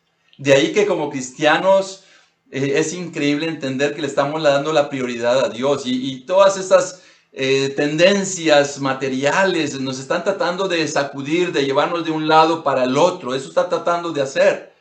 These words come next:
Pero en realidad, eh, al mantenernos firmes en la fe, al mantenernos firmes en nuestra alabanza a Dios, este,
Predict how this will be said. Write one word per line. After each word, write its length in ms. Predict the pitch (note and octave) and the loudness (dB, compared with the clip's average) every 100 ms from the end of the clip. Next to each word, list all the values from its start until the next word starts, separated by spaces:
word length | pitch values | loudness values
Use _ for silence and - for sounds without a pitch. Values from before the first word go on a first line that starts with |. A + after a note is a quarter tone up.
| _ _ _ | _ _ _
Pero 320 | D#3 C#3+ C#3+ | 2 2 2
en 160 | C#3+ C#3 | 0 0
realidad, 920 | C3+ C3 B2+ B2+ D#3 G3 C3+ - - _ _ _ _ _ | 0 0 0 0 2 2 2 -2 -12 _ _ _ _ _
eh, 280 | B2+ B2+ B2+ | -2 0 0
al 120 | B2+ C3 | 0 -2
mantenernos 520 | B2+ C3 D3 D#3 - | -4 -4 -2 -4 -6
firmes 500 | - F3+ F#3+ D#3+ C#3 | -4 -2 0 -2 -2
en 140 | B2+ | -2
la 140 | A#2 A2 | -4 -4
fe, 560 | C#3+ D3 D#3 D#3 - - | -2 0 0 -4 -12 -10
al 120 | C3 | -6
mantenernos 540 | B2+ B2+ B2+ D3 C#3+ | -4 -4 -4 -4 -6
firmes 1000 | - - - D#3+ F#3 F#3 D3+ G#2+ - - _ _ | -10 -20 -8 -2 0 0 0 -6 -10 -18 _ _
en 220 | B2+ B2+ B2+ | -4 0 0
nuestra 340 | B2+ B2 B2+ | -2 0 0
alabanza 540 | A#2+ B2 D3 D#3 D3 | 2 2 0 -2 -6
a 40 | A#2 | -6
Dios, 640 | A#2 C3+ F3 C3 B2 - _ _ _ - | -4 0 2 0 -4 -14 _ _ _ -12
este, 640 | A#2 - C3 A#2+ - | -12 -6 -4 -4 -6